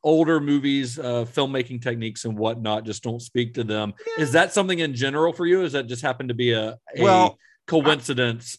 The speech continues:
Speaker 1: on, in the case of horror films?
Speaker 2: It was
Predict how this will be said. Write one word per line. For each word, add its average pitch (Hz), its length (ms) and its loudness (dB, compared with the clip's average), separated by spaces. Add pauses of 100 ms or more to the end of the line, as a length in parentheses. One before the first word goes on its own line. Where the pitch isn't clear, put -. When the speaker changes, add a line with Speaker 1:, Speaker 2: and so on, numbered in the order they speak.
Speaker 1:
on, 117 640 -2
in 123 140 -4
the 113 60 -2
case 113 240 -2
of 107 80 -6
horror 107 280 -2
films? 120 480 -18
Speaker 2:
It 185 200 2
was 185 640 2